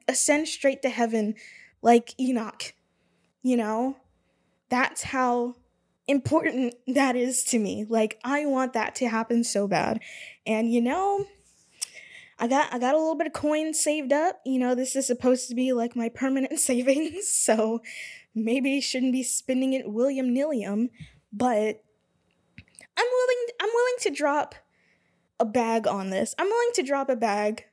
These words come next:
on seeing Everchanger in full. 'Cause, like,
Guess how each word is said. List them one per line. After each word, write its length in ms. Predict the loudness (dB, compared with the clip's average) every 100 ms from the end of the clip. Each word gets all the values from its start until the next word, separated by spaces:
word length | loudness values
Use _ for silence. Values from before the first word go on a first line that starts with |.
| _
on 200 | 0 0
seeing 460 | 0 0 0 0 -2
Everchanger 640 | 0 0 2 0 2 2
in 140 | 0
full. 540 | -2 0 2 2 -2 -8 _ _ _ _ _ _ _ _ _
'Cause, 300 | 0 0 0 -2
like, 300 | -2 -2